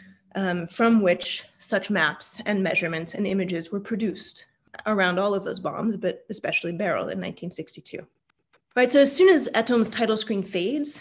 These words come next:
that low thunderous sound is suddenly, um, clearly a bomb detonation. And you saw this, like, also on the, on the trailer.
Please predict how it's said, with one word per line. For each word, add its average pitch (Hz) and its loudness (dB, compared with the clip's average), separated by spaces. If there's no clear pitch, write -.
that 202 4
low 247 4
thunderous 233 2
sound 240 -2
is 233 0
suddenly, 208 0
um, 160 -4
clearly 226 4
a - -6
bomb 185 0
detonation. - -10
And 214 -2
you 214 0
saw 208 2
this, 190 -4
like, - -12
also 190 -4
on 226 -6
the, 226 -10
on 233 -4
the 196 -6
trailer. - -8